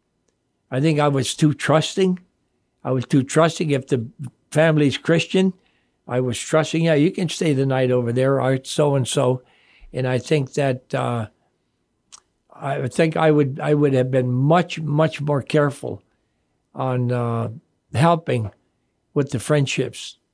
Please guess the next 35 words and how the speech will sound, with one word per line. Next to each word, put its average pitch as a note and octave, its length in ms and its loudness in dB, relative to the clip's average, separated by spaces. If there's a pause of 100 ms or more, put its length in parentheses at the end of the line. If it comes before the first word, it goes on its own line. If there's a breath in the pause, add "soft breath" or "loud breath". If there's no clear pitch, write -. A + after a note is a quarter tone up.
(380)
And, C3+ 240 -8
uh, A#2+ 300 -6 (360)
not F3 240 2
that D3 160 2
I C#3 140 4
was B2 180 0
a B2+ 60 0
total B2 340 0
flop F3+ 500 0
in C#3 140 -2
that B2 160 -4
area, C3 340 2
but B2+ 200 0
I, C3+ 100 2 (140)
I B2+ 120 0
think D#3+ 340 -2
that, C3 360 -4
uh, A#2+ 300 -4 (960)
that A#2+ 200 -6 (200)
those D#3 240 4
are C3+ 100 2
two G3 200 2
things B2+ 320 -4
that B2 200 -6
come C3 200 -2
to B2+ 120 -2
mind B2 260 -4
very B2 300 -4
clearly. B2+ 560 -2 (480 soft breath)
And G3 300 2
other B3 360 2
things, A#3 640 -2 (760 soft breath)
you G3+ 160 0
know, F#3 440 4 (200)
I've, C#3+ 720 -2